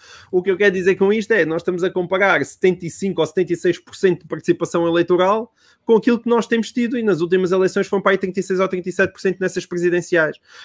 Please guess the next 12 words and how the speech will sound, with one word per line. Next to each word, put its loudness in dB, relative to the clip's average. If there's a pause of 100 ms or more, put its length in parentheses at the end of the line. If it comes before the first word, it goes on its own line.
Ou -8
seja, 4
onde 4
está 2
o 4
voto, 2
onde 2
estão 2
os -2
votos 0
que -10
contam, 0